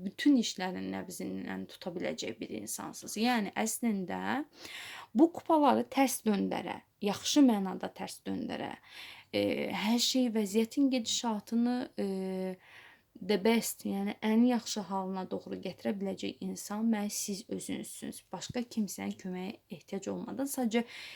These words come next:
sizin özünüz də tərs dönmüsünüz deyə, e, vəziyyəti də tərs tərəfindən dəyərləndirirsiniz.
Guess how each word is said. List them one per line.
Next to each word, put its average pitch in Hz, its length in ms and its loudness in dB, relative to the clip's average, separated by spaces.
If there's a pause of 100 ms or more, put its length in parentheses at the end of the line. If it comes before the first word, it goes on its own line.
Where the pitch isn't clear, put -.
sizin 277 420 6
özünüz 262 420 6
də 240 120 2 (140)
tərs - 440 2 (260)
dönmüsünüz 226 640 8
deyə, 226 280 4 (720)
e, 202 80 2 (1600)
vəziyyəti 208 560 4
də 226 160 4
tərs - 240 -4
tərəfindən 190 520 -4
dəyərləndirirsiniz. 190 920 -4